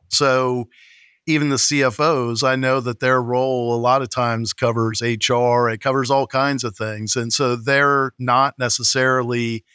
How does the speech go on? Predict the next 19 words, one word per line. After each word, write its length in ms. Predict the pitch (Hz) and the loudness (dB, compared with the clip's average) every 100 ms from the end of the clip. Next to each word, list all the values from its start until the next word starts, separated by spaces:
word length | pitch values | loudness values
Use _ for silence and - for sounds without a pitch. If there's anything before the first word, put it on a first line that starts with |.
| _ _ - | _ _ -4
in 200 | 135 123 | -2 -2
tune 400 | - 135 131 131 | 0 0 0 0
to 80 | 117 | -2
the 140 | 110 | -4
daily 760 | 110 104 120 127 123 123 117 113 | -4 0 2 2 2 0 0 -2
movement 680 | 113 123 120 120 120 120 117 | -2 -2 -2 -4 -2 -4 -6
of 160 | 120 113 | -6 -2
interest 340 | 123 120 117 | -2 0 0
rates 580 | 120 117 120 117 113 - | 0 0 2 0 -2 -4
and, 340 | 113 113 110 - _ _ - | -4 -6 -10 -14 _ _ -14
and 120 | 117 | -4
how 200 | 120 123 | 0 0
to 100 | 120 | 0
minimize 460 | 120 156 143 127 110 | -2 0 2 0 0
the 80 | 107 | -2
cost 320 | 120 127 127 | 0 0 -2
of 60 | |
capital, 420 | 117 110 110 113 110 | -2 -2 -2 -4 -4
maximize 880 | 117 123 - 120 117 117 113 - | -2 -2 -2 0 0 0 -2 -4